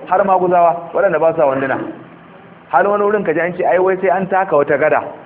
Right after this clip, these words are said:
Wai idan mutum ya tafi neman sa'a wurin wani bamaguje, yana da wata gada. Sai an hau da kai ka hau. To in gadan bai raurawa ba, to shikenan, bukata ta ansa, ka koma kawai.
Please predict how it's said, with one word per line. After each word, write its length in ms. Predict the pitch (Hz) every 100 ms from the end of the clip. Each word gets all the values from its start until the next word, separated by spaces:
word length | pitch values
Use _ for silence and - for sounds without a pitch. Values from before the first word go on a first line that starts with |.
| - -
Wai 300 | 147 175 165
idan 180 | 156 175
mutum 180 | 151 156
ya 80 | 156
tafi 220 | 156 135
neman 300 | 143 147 147
sa'a 240 | 151 160 135
wurin 160 | 139
wani 140 | 147 156
bamaguje, 560 | 139 135 139 151 143 143 -
yana 220 | - 170
da 80 | 131
wata 160 | 127 135
gada. 220 | 143 131 - - - -
Sai 100 | 165
an 160 | 175 170
hau 180 | 170 180
da 80 | 147
kai 200 | 143 143
ka 220 | 151 143
hau. 240 | 147 160 - - - - - - -
To 100 | -
in 140 | 175 180
gadan 260 | 208 185
bai 80 | 147
raurawa 340 | 139 139 165
ba, 120 | 147 147
to 80 | 131
shikenan, 380 | 160 165 143 143
bukata 320 | 135 143 139
ta 120 | 120 120
ansa, 180 | 131 120
ka 80 | 110
koma 280 | - 143 120
kawai. 180 | 113